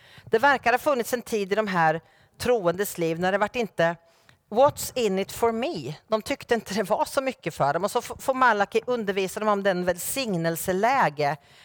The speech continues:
man kan hamna i som de hade tappat bort. Säg inte att det inte, att det inte gör skillnad att tjäna Gud, för det gör det. Säg inte att det inte finns välsignelse. Säg inte det. För det visar sig i det långa loppet vart välsignelsen ligger.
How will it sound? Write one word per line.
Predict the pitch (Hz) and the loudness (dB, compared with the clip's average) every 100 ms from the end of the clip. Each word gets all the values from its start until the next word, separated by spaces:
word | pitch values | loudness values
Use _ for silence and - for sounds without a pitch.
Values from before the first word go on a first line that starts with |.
| - | -4
man | 196 | -2
kan | 190 202 | 0 0
hamna | 220 208 170 185 | 2 0 0 -2
i | 160 | -2
som | 220 | -4
de | 190 | -4
hade | 151 151 | -4 -4
tappat | 170 - 185 | -6 -8 -8
bort. | - - - _ - - _ _ _ _ _ _ _ _ _ _ _ _ _ _ | -8 -8 -12 _ -14 -14 _ _ _ _ _ _ _ _ _ _ _ _ _ _
Säg | - - 302 339 359 | -8 0 4 4 2
inte | 320 254 185 180 | 0 -2 0 0
att | 170 | 0
det | 185 | -2
inte, | 185 180 - | -2 -4 -6
att | 190 - | -6 -6
det | 180 | -4
inte | 208 185 - | -2 -2 -4
gör | 147 | -6
skillnad | 151 - 220 151 147 - | -4 -2 -2 -4 -6 -4
att | - | -4
tjäna | - - 143 139 | -4 -4 -6 -10
Gud, | - 156 | -10 -6
för | - | -4
det | 262 | -4
gör | 233 208 339 | -2 0 -2
det. | - - - _ _ _ _ - - | -6 -20 -20 _ _ _ _ -20 -12
Säg | - 285 320 339 | 2 2 2 0
inte | 311 214 - | -2 -2 -2
att | 165 | -2
det | 190 | -4
inte | 185 147 | -6 -6
finns | - 139 - | -6 -8 -8
välsignelse. | 147 - 123 131 - - 170 | -10 -8 -10 -12 -12 -8 -8
Säg | - 294 359 | -2 -2 -2
inte | 302 165 135 | -4 -6 -8
det. | - 101 156 _ _ _ | -6 -8 -8 _ _ _
För | - 220 | -4 0
det | 226 | 2
visar | 262 233 - | 0 -2 -4
sig | 202 214 | -4 0
i | 214 | 0
det | 220 | 2
långa | 226 190 180 | 2 0 0
loppet | 214 - - - | -2 -2 -10 -10
vart | 175 - | -8 -8
välsignelsen | 175 165 135 131 135 165 175 | -8 -6 -6 -8 -8 -8 -8
ligger. | 269 156 - 71 | -8 -12 -12 -12